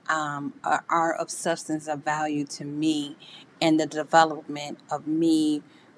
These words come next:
living in my life purpose. And so what I did was I started doing things that I wanted to do. And during the pandemic,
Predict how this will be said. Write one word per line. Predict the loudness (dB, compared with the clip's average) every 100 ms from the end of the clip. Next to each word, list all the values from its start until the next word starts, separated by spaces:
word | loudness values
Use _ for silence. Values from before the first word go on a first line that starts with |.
| -20 -18 -6
living | 2 4 6 4 2 0
in | 2 4
my | 2 2
life | 2 2 0 -12 -12
purpose. | -4 -4 -4 -12 -18 -16 -20 -20 _ -20 -20 _ -8 0
And | 2 2 -2
so | -4 0 2 2 2 -2 -6 -20 _ _ -20 _ _ _ _ _ -10 4
what | 6 6
I | 4
did | 0 -2 -4 -6
was | -8 -8 -8
I | -4 -4
started | -4 -2 0 0 -4 -6
doing | -2 0 0 -4
things | -6 -8 -6 -6 -10 -14 -10
that | -2 0
I |
wanted | -2 -2 -6 -6
to | -10 -10
do. | -12 -18 -20 _ -16 -10 -2
And | 0
during | 2 2
the | 0
pandemic, | 0 0 0 2 2 2 2